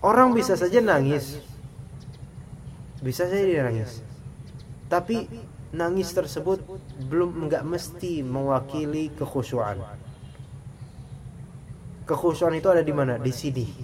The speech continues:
Nggak mesti ada di mata, nggak mesti ada di lidah. Karena mata itu bisa aja orang menipu, pura-pura.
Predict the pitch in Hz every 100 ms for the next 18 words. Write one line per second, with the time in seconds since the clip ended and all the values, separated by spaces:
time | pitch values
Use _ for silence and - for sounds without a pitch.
0 | - - - - - - - - - 135
1 | 131 - 139 123 120 120 110 107 - -
2 | - - - 147 151 139 - 143 127 131
3 | 123 120 - 120 110 - - 160 160 156
4 | 151 170 160 175 147 135 156 147 147 147
5 | 151 147 147 139 127 107 135 127 113 113